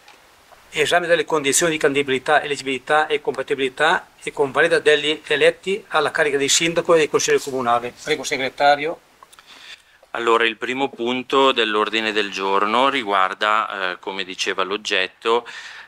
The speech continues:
Speaker 2: la convalida degli eletti alla carica di sindaco e alla carica di consigliere comunale. Si tratta di un adempimento formale e obbligatorio previsto dal testo unico degli enti locali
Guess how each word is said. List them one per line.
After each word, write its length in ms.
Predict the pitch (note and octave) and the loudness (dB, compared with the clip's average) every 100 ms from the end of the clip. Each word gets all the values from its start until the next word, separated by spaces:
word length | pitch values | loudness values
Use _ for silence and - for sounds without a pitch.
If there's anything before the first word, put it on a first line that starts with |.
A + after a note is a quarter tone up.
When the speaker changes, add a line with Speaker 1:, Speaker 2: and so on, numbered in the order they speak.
| - | -10
Speaker 2:
la 180 | G#2+ G2+ | -8 -8
convalida 720 | A2+ A2 G2 G2 G2 G#2+ A2+ | -10 -8 -2 -2 -2 -6 -6
degli 280 | G#2+ G#2 G#2 | -4 -4 -2
eletti 480 | G2+ F2+ - - A2+ | -2 -2 -4 -4 -2
alla 200 | A2 - | -2 -4
carica 360 | F#2+ F#2 - | -4 -4 -10
di 140 | G2 G#2 | -10 -8
sindaco 720 | - G2 F#2+ G2+ - A2 A2+ | -6 -8 -6 -6 -4 -2 -2
e 140 | A2 | -2
alla 200 | G2+ G2 | -2 -4
carica 400 | - F#2 F2+ - | -4 -4 -4 -8
di 120 | G2 | -10
consigliere 640 | F#2 G2+ - F#2+ F#2 F2+ F#2 | -8 -8 -8 -8 -6 -6 -6
comunale. 680 | F#2+ F#2 F2+ E2 E2+ E2+ - - - - | -8 -6 -4 -2 -4 -8 -12 -18 -16 -10
Si 180 | - A#2+ | -6 -4
tratta 380 | - G#2 - A2+ | -2 -4 -4 -8
di 80 | A#2 | -8
un 140 | A#2 | -6
adempimento 880 | G#2+ G#2+ G2+ G#2 G2 G2+ - A#2+ G#2 | -6 -8 -10 -8 -8 -6 0 0 0
formale 760 | - A2+ G2+ F#2+ F2+ F#2+ A2+ C#3+ | 0 0 2 2 2 2 -2 -4
e 100 | A#2+ | -2
obbligatorio 840 | G#2 G2+ A2 A2+ - F#2 F#2+ G#2+ A#2+ | -4 -4 -2 -2 -2 -4 -2 -2 -2
previsto 560 | G#2+ F#2 G2 - A2+ | -4 -4 -4 -4 -4
dal 180 | G2 F2+ | -6 -6
testo 400 | - F#2 - F#2+ | -6 -4 -4 -4
unico 360 | F2 G2 G2+ G2 | -4 -6 -4 -2
degli 260 | F#2 F2+ | -2 -4
enti 240 | F#2 F#2 A#2+ | -6 -4 -4
locali 600 | D3 G#2 F2+ F#2+ B2+ | -4 -2 0 -2 -6